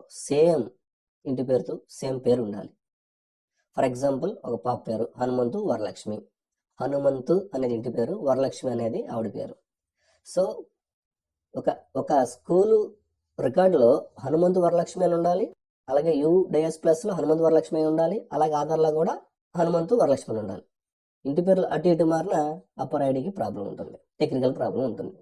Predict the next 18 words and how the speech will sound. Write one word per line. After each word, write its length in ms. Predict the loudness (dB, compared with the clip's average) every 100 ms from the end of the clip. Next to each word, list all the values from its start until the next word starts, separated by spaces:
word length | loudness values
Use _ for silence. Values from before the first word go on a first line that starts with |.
| -4
జనరేట్ 320 | -4 -4 -8
చేసేటప్పుడు. 440 | -10 -12 -16 -18 -20 _ _ _ _ -2
అలాగే 300 | -2 0 -4 -10 _ _ _ _ _ _ _ -4
ఫ్యూచర్లో 440 | -4 0 2 2
కూడా 140 | 2
స్టూడెంట్కి 420 | -4 -4 -2 -2 -2
ఇబ్బంది 220 | -2 0
పడే 100 | -2
అవకాశం 360 | -2 -6 -12 -14
ఉంటుంది. 260 | -16 -20 -20 _ _ _ _
So, 120 | 2 2 0 -8 _ _ _ _ _ _ _
దయచేసి 460 | -2 0 2 0 0
మీరు 300 | 0 0 -2 -6 _ _ _ _ _ _
అపార్ 300 | -10 -2 0
ఐడిని 360 | 2 0 -2 -4 -6 _ _ -8
తక్కువ 220 | -8 -8
చేసి 200 | -8 -8
చూడొద్దు. 400 | -6 -4 -4 -6